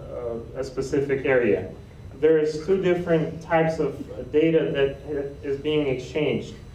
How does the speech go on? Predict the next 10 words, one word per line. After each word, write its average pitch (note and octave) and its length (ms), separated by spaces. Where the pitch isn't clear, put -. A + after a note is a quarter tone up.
First F#3+ 220
is D#3+ 200
just E3+ 220
information D#3 760
data, C#3 800
uh, C#3+ 40
in C#3 140
terms D3 340
of, C#3 360
um, A#2+ 400